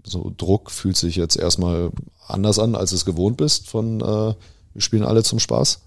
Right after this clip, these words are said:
Und, äh, dann geht das relativ schnell, dass du da merkst, okay, kann ich das oder kann ich das nicht? Und ich glaube, das ist vielleicht bei den meisten noch gar nicht so bewusst, aber ich glaube, das unterscheidet sich dann relativ schnell, dass dann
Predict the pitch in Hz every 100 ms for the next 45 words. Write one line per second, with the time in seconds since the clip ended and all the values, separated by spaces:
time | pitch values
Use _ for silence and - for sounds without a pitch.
0 | _ _ _ _ _ 98 92 92 87 87
1 | 90 92 87 87 85 82 82 85 78 85
2 | 80 82 - 95 110 80 - 82 80 -
3 | 80 - 92 85 - - 80 82 95 87
4 | 87 82 87 85 - 92 95 - - -
5 | - 80 - 82 80 82 82 - _ _
6 | _ _ _ _ - - - - - -
7 | - - 87 - 85 80 82 90 82 82
8 | 87 82 85 80 82 - 87 78 - 82
9 | - - 82 82 - 87 85 85 82 78
10 | 85 - 80 - 85 117 87 - 82 87